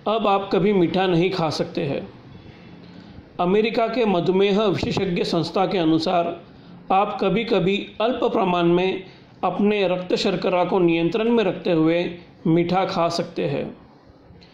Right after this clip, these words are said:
याद रहे कि मधुमेह के रोगियों के लिए नियमित मीठा खाना जहर के समान होता है। अगर आपकी रक्त शर्करा नियंत्रण में है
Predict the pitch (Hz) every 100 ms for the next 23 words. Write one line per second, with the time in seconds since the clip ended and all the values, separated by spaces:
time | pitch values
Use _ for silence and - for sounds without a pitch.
0 | - - - 170 180 214 220 196 214 214
1 | - 247 180 160 185 208 226 226 226 202
2 | 180 160 202 196 180 165 156 - - -
3 | - - - - 180 202 226 254 254 214
4 | 170 196 190 175 175 185 - - 220 170
5 | 165 170 170 190 170 160 165 147 131 151
6 | 139 180 - - - - - - - -
7 | - - - 170 175 226 220 208 196 240
8 | 202 175 175 233 226 196 220 208 190 165
9 | 160 156 185 202 196 185 196